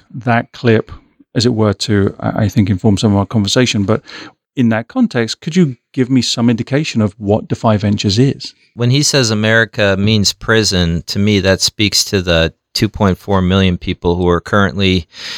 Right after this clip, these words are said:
Speaker 2: incarcerated in our country right now, uh, where we live in a country that is, uh, fifth,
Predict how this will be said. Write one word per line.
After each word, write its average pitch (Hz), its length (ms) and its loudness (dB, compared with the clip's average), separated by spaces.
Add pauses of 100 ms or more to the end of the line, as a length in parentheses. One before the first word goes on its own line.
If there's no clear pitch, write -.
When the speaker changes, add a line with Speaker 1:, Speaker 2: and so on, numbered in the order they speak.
(160)
Speaker 2:
incarcerated 104 680 0
in 98 100 0
our 95 100 2
country 98 400 -2
right 87 220 2
now, 87 440 0 (140)
uh, 85 240 2
where 90 180 0
we 90 320 0 (460)
live 104 180 0
in 98 60 0
a 90 80 2
country 98 500 -2
that 87 300 2
is, 92 400 0
uh, 85 260 2 (220)
fifth, - 380 0